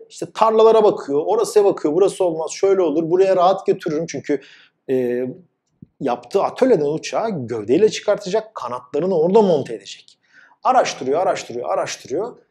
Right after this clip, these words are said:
ve günümüzde artık büyük büyük gökdelenlerin yükseldiği Fikirtepe'yi uygun görüyor. Fikirtepe'de, e, özel bir alan hazırlanıyor. Halktan tabii dehşet büyük ilgi var. Götürüyor uçağını, motor çalıştıracak.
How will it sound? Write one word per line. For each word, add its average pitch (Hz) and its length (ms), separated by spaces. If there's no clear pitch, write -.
ve 214 440
günümüzde 180 720
artık 147 440
büyük 170 280
büyük 143 220
gökdelenlerin 139 760
yükseldiği 131 760
Fikirtepe'yi 160 1040
uygun 156 420
görüyor. 101 300
Fikirtepe'de, 165 880
e, 120 280
özel 135 380
bir 123 140
alan 123 180
hazırlanıyor. 151 840
Halktan 131 580
tabii 131 380
dehşet 139 460
büyük 131 280
ilgi 101 260
var. 170 380
Götürüyor 156 380
uçağını, 135 720
motor 151 300
çalıştıracak. - 840